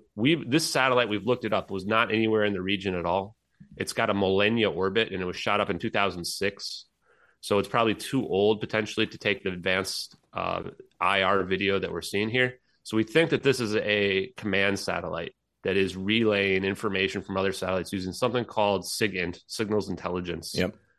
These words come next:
Speaker 1: It's like a big network of information that s-, assets are communicating to one another.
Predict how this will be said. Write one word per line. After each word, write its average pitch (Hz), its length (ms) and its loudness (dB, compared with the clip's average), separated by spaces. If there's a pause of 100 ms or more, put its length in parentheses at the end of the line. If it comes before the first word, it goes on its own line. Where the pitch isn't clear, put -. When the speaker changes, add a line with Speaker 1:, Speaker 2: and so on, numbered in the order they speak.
(240)
Speaker 1:
It's 131 140 0
like 113 140 0
a 104 200 0
big 101 300 -2
network 95 400 -2
of 92 100 -6
information 92 560 -2
that 87 120 -4
s-, - 260 -8 (100)
assets 92 360 -4
are 95 40 -8
communicating 90 600 -4
to 85 80 -10
one 87 160 -10
another. 87 420 -8